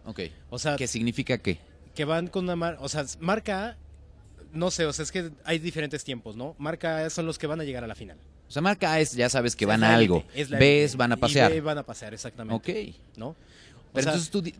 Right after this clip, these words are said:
Speaker 1: pero ten-, o sea, ¿tiene sentido enviar a es-, o sea, porque habrá quien diga, "Oye, pero como sea, estás
Speaker 2: Ajá.
Speaker 1: entre el dieciséis del mundo"?
Speaker 2: Exacto. Es, es una disyuntiva ahí entre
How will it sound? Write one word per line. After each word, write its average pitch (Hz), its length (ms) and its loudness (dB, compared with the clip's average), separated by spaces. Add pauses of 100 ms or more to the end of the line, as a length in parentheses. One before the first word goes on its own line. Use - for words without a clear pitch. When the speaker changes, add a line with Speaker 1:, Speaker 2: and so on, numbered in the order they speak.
Speaker 1:
pero 127 200 0
ten-, 135 240 -4 (180)
o 107 60 -12
sea, 131 160 -6
¿tiene 165 240 0
sentido 139 640 0
enviar 117 500 2
a 120 200 4
es-, - 260 -2
o 123 60 -6
sea, 113 100 -2
porque 107 200 -4
habrá 127 140 4
quien 151 160 -4
diga, 127 220 6 (560)
"Oye, 131 300 0
pero 78 380 -12
como 92 220 -6
sea, 151 340 6
estás 123 520 4
Speaker 2:
Ajá. - 40 4
Speaker 1:
entre 143 200 4
el 107 80 6
dieciséis 104 580 4
del 92 180 4
mundo"? 180 300 8
Speaker 2:
Exacto. 170 380 -2 (500)
Es, 202 220 -4
es 240 160 -4
una 262 220 2 (260)
disyuntiva 147 480 -4
ahí 165 260 0
entre 147 440 -4